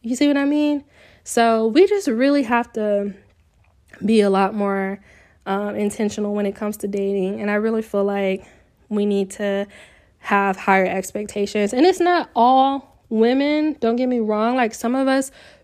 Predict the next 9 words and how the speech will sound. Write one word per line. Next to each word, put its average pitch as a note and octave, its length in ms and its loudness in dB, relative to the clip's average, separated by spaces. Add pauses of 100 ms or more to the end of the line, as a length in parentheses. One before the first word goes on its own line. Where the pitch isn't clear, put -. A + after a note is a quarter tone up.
really, A#3 320 2
really A3 220 0
do. G#3+ 280 -2
I'm G3+ 100 -2
not G#3+ 160 -2
saying, G#3 300 -4
like, F#3+ 380 -2 (840)
just G#3+ 220 -4
because G3+ 720 -4